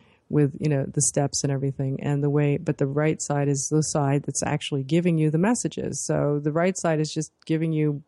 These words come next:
flashes of feelings, of thoughts, of images, of pieces. And that's how it comes.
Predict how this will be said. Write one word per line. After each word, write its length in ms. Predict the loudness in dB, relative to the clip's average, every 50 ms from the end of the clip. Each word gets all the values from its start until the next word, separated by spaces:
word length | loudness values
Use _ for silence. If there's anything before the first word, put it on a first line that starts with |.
| _ -20 _
flashes 720 | -6 -2 0 0 0 0 -2 -6 -8 -10 -10 -12 -14 -16 _ _ _ _ _ _ _ _ _ _ _ _ _ _ _ _ _ -4
of 400 | -2 0 0 0 -2 -4 -8 -12 _ _ _ _ -8
feelings, 520 | 0 2 2 2 2 0 -4 -4 -2 -2
of 180 | -2 -2 -4 -6 -12 -20 _ _
thoughts, 440 | -2 -2 -2 -4 -6 _ -14 -14 -14 -10 -6
of 340 | -6 -4 -4 -4 -6 -8 -6 _
images, 640 | 0 0 0 0 -2 -4 -8 -10 -10 -12 -14 -16 -18 -20 _ -14 -12
of 140 | -12 -12 -12
pieces. 580 | _ -6 -4 -4 -4 -4 -8 -10 -12 -14 -14 -18 _ _ _ _ _ _ _ _ _ _ _
And 100 | -8 -6
that's 200 | -4 -4 -4 -4
how 120 | -6 -6 -6
it 80 | -6
comes. 360 | -4 -4 -4 -4 -6 -12 -20